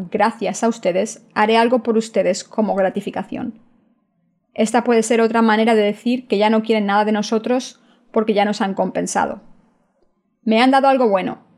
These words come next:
pero ¿no les di yo algo bueno también? Así que no se metan en mi vida ni alardeen delante de mí".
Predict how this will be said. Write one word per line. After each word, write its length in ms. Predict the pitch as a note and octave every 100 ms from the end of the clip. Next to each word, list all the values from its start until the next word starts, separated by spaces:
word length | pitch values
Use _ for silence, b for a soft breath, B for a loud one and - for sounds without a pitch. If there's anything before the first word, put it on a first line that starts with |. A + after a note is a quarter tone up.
| _ -
pero 200 | G#3+ G3+
¿no 100 | A3+
les 160 | C4+
di 140 | D4+ C#4+
yo 160 | C#4+
algo 200 | B3 B3
bueno 260 | G#3+ A#3+ B3+
también? 440 | B3+ B3 C4 F#4+ _ _ _ b b b -
Así 260 | G#3 -
que 120 | A#3
no 100 | B3+
se 100 | A#3+
metan 240 | B3 A#3+ A#3+
en 140 | A#3
mi 100 | A3
vida 360 | A3+ A3 G#3+ -
ni 120 | A3
alardeen 520 | G3+ F#3+ F#3+ G#3+ A#3+
delante 340 | G#3 F#3 F3+ E3+
de 80 | F3+
mí". 240 | -